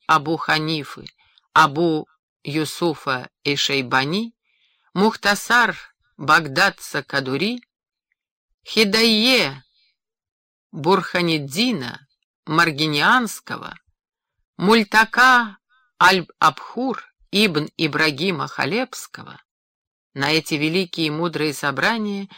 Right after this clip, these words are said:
опирался султан, в каждом своём фермане непременно отмечая, что ферман согласован с шариатом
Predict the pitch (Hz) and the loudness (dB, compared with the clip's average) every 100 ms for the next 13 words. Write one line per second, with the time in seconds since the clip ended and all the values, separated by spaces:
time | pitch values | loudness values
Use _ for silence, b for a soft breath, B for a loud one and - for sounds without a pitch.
0 | B B - 147 - 143 156 170 - 151 | B B -2 0 0 0 0 0 -6 -10
1 | - 156 139 - 135 - - _ b b | -8 -8 -6 -2 -2 -2 -14 _ b b
2 | b - 220 247 220 226 214 208 208 208 | b -2 2 2 2 -2 -2 0 2 0
3 | 202 - 180 170 160 185 190 180 160 165 | -2 -4 -2 0 2 2 2 -4 -4 -2
4 | 156 151 156 147 139 - 131 127 - 196 | -2 -2 -4 -4 -6 -6 -8 -6 -2 -2
5 | 233 208 196 B B B - 196 185 214 | -2 -4 -10 B B B -4 0 2 2
6 | 214 254 269 - 202 175 185 175 202 190 | 4 4 4 2 -2 2 2 2 0 0
7 | 160 151 - 143 135 202 254 - 208 | -2 -4 -2 -2 0 2 0 -2 -4